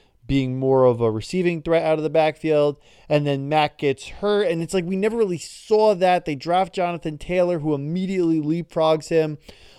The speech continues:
on the depth chart, even when Mac goes down, or a couple years ago when Mac got hurt. And then they had that guy who, who was it, came off the practice squad.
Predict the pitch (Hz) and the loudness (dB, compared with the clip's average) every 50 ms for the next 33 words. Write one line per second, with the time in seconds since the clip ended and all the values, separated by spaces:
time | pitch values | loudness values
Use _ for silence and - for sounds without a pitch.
0 | - - 170 160 151 143 135 131 127 202 196 190 - - - - - 180 175 175 | -6 -4 -2 -2 -2 -2 -4 0 4 4 4 4 2 -4 -12 -4 0 4 4 4
1 | 170 170 - 160 165 175 160 170 156 151 147 143 135 139 151 160 165 170 - _ | 4 2 0 -4 -6 -2 -2 -2 0 0 -2 -4 -4 -4 -4 -2 -2 -4 -4 _
2 | - 147 143 127 120 - - 196 196 190 185 180 180 180 180 175 147 120 156 151 | -4 -4 -4 -4 -8 -4 0 2 2 2 2 0 -2 -4 -4 -6 -2 0 2 2
3 | 147 143 143 - 170 165 - 139 139 143 147 156 185 185 185 165 156 160 175 170 | 4 2 0 -2 -6 -8 -6 -6 -6 -6 -4 -2 -2 -2 -2 -2 -2 -2 0 2
4 | 165 165 165 160 - - _ _ _ _ - 156 151 151 160 165 165 160 160 - | 2 2 2 0 -2 -8 _ _ _ _ -8 -6 -6 -4 -2 -2 -2 -2 -4 -2
5 | - 160 156 151 147 139 156 165 165 160 160 160 - _ _ _ _ _ _ _ | 0 2 2 2 0 -2 -2 0 0 0 0 0 -4 _ _ _ _ _ _ _
6 | _ _ _ _ _ _ _ - 147 143 143 139 139 139 143 151 156 151 151 151 | _ _ _ _ _ _ _ -6 -4 -2 -2 -2 -2 -2 -2 0 0 2 0 0
7 | 151 151 147 143 143 147 147 147 147 143 131 127 - _ _ - 151 143 143 - | -2 -2 -2 0 0 2 4 4 4 2 0 -4 -12 _ _ 0 0 0 0 0
8 | 156 147 147 147 143 147 147 151 156 - 139 147 151 156 143 147 151 - - 165 | 2 2 2 2 2 0 0 0 -2 -2 -2 0 0 0 0 -2 -4 -4 -6 -6
9 | 151 151 151 151 - - 123 - - 151 147 147 151 - 160 147 - - - 156 | -6 -4 -6 -6 -6 -8 -8 -4 -2 0 0 0 -2 -4 -8 -10 -8 -6 -4 0
10 | 156 151 151 151 151 151 143 - | 2 2 4 4 2 2 0 -4